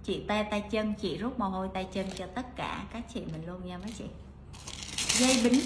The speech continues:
tim có cái giá một triệu bảy giùm em luôn. Comment giùm em dây bính tim và kèm số điện thoại giúp em có cái giá một triệu bảy. Dây bính tim. Đó, cái dây bính tim này là bao đẹp luôn mấy chị ơi. Đẹp lắm luôn á.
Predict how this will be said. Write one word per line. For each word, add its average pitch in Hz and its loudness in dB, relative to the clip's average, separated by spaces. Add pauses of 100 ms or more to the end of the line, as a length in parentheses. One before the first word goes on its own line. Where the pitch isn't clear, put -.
tim 262 8 (100)
có 240 0
cái 254 0
giá 226 2
một 226 2
triệu 180 0
bảy 185 2
giùm 233 2
em 208 2
luôn. 214 0 (1160)
Comment 220 2
giùm 190 2
em 202 2
dây 214 4
bính 220 4
tim 226 4
và 185 0
kèm 175 -2 (100)
số 220 -2
điện 220 -2
thoại 180 0
giúp 220 -2
em 202 0
có 202 -4
cái 226 -4
giá 208 0
một 240 2
triệu 156 -2
bảy. 101 0 (1080)
Dây 208 2
bính 202 2
tim. 214 0 (500)
Đó, - -10
cái 214 -4
dây 208 2
bính 196 2
tim 202 2
này 175 -2
là 165 -2
bao 180 0
đẹp 170 -4
luôn 175 -8
mấy 208 -6
chị - -6
ơi. 175 -4 (600)
Đẹp 156 -6
lắm 180 -4
luôn 214 -4
á. 208 -6